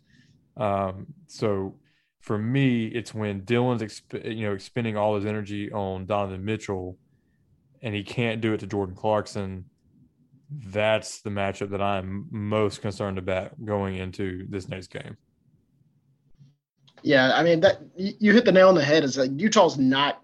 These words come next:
Speaker 2: going to shoot as bad as they did from distance. I mean, there was, I was surprised. Grizzlies took advantage, which is great. You know, that would, that would have been the heartbreaker right there,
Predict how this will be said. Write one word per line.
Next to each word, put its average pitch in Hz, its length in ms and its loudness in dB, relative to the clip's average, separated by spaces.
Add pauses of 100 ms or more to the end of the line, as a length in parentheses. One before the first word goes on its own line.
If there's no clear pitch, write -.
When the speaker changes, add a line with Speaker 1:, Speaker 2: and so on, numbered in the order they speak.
(120)
Speaker 2:
going 120 320 -6
to 104 60 -12
shoot - 400 -4 (100)
as 107 320 -8 (460)
bad 107 320 0
as 107 100 -6
they 104 140 0
did 95 320 -6 (320)
from 117 100 -2
distance. 101 580 -2
I - 40 -10
mean, 117 160 -4
there 131 100 4
was, - 300 0 (560)
I 170 60 8
was 190 120 8
surprised. 185 720 6
Grizzlies 175 280 6
took 196 120 4
advantage, 180 540 6
which 151 120 -2
is 127 100 -4
great. 160 360 2
You 165 80 0
know, 170 320 8
that 196 100 10
would, 196 280 4
that 202 80 8
would 233 80 10
have 196 60 6
been 175 100 6
the 139 100 2
heartbreaker 139 460 4
right 127 260 -6
there, 139 320 -2